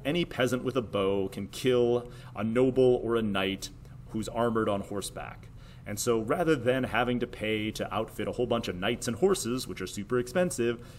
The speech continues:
instead you get peasants with bows who then just can rain arrows down on them. And so now the military aristocracy starts to fall apart. The Black Death also shows up, and we'll talk about that later. There's a whole s-,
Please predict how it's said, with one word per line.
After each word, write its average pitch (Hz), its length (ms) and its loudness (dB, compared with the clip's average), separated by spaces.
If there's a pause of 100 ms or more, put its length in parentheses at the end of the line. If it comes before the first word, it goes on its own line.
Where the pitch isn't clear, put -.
instead 170 460 2
you 139 80 -4
get 131 180 2
peasants 113 380 -2
with 143 160 -4
bows 139 440 4 (280)
who 151 120 2
then 123 220 6
just 120 380 4
can 98 180 -4
rain 117 380 0
arrows 107 400 2
down 90 280 -2
on 76 200 -10
them. - 220 -16 (120)
And 110 100 -6
so 107 380 2 (340)
now 139 440 2 (320)
the 107 80 -6
military 139 640 2
aristocracy 131 720 0
starts 98 300 -2
to - 80 -8
fall 104 180 0
apart. - 460 -6 (480)
The - 60 -8
Black 127 400 0
Death 139 300 2 (100)
also 123 380 4
shows 123 360 2
up, 175 340 0
and 92 200 -6
we'll 92 280 -2
talk 90 260 -6
about 92 260 -6
that 92 240 -4
later. 104 340 -2 (920)
There's 120 180 2
a 127 40 2
whole 180 260 6
s-, - 200 0